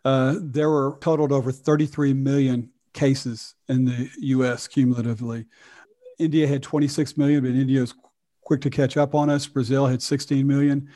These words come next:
It is the single most dominating factor affecting the economy, or that has affected the economy up to this point. The good thing is, is that we are starting to see, uh, growth in spite of the coronavirus,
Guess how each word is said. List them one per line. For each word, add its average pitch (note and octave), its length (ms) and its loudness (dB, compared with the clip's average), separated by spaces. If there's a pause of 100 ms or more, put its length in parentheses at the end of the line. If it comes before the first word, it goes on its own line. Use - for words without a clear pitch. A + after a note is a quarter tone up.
(420)
It F3 120 0
is G#3 160 0
the C3+ 100 -4
single E3+ 400 0
most D3 320 -2
dominating C3+ 540 2
factor C3 440 -2
affecting A#2+ 440 -4
the A#2 120 -2
economy, A#2+ 600 -4 (280)
or C3+ 80 -2
that C3 140 2
has B2+ 140 -2
affected C3 340 -2
the A#2+ 60 0
economy B2 440 0
up A#2+ 120 -2
to B2+ 80 -6
this A#2 180 -6
point. A#2+ 340 -10 (640)
The D3+ 140 -2
good E3+ 240 -2
thing E3 180 2
is, D3+ 220 0
is A#2+ 80 -10
that D#3+ 80 -6
we C#3+ 100 2
are C#3 180 2
starting D3 380 0
to - 0 -
see, C#3 380 0
uh, C3 200 -2 (240)
growth D#3 360 0 (180)
in C#3+ 100 0
spite C#3 320 -2
of C#3+ 60 2
the C#3 60 -2
coronavirus, D3 720 0